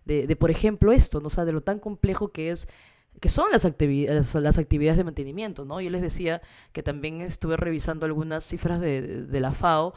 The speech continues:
y, y hablando ya actualmente, pues, de las cifras que tiene el Banco Mundial, por ejemplo, estamos hablando, pues, de que las mujeres son la columna vertebral en, de la economía rural, sobre todo en los países en desarrollo, y las mujeres son casi la mitad de los agricultores en el mundo.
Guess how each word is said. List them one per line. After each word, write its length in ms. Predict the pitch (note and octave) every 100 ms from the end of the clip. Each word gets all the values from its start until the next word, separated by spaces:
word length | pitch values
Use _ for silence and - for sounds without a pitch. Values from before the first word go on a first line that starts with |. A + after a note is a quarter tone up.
| - -
y, 140 | - D#3+
y 120 | C#3+
hablando 600 | D3+ C#3 D#3 F#3 A#3 F#3
ya 260 | D3+ D#3+ F3
actualmente, 680 | E3 - D#3 D#3+ E3+ D3+ C#3
pues, 200 | C3+ D3
de 60 |
las 120 | D3+ C3+
cifras 220 | - E3+
que 80 | C#3
tiene 180 | D#3
el 40 | D#3
Banco 240 | D#3+ D#3
Mundial, 360 | D#3+ C#3+ D#3 D#3
por 100 | D3
ejemplo, 500 | C#3 D3+ C3+ D3 D#3+ - - -
estamos 360 | - - A3 D#4+
hablando, 300 | E3 E3+ F#3
pues, 140 | F3+
de 120 | F3 G3
que 160 | D#3 C#3+
las 140 | C3+
mujeres 420 | C#3 - G3 A3
son 120 | G#3 F#3
la 60 |
columna 260 | F#3 D#3+ F3+
vertebral 600 | F3 - C3 C#3 E3 A#3
en, 200 | G3+ -
de 60 | C#3+
la 60 |
economía 340 | C#3+ C3+ D3 E3+
rural, 440 | D3+ C#3+ C#3 E3+ - - -
sobre 280 | - D3+ C#3+
todo 500 | D3 F#3+ B3+ A3+ _
en 340 | - D#3 C#3 C#3
los 100 | B2+
países 460 | - B2 D3 F#3 F#3+
en 80 |
desarrollo, 680 | F3 D#3 D#3 D3+ C#3 C3 C#3 - - - _
y 260 | F#3 E3 D3+
las 140 | D3
mujeres 380 | D3 F#3+ B3 D#4+
son 380 | - B3 D4 C4+
casi 320 | - A3+ -
la 100 | C4+
mitad 280 | A3 E3 F3+
de 60 | G#3
los 120 | A3
agricultores 460 | G3 D#3 C3+ F3+ G3+
en 80 | F3+
el 80 | D#3+
mundo. 440 | G3 F3 D3 -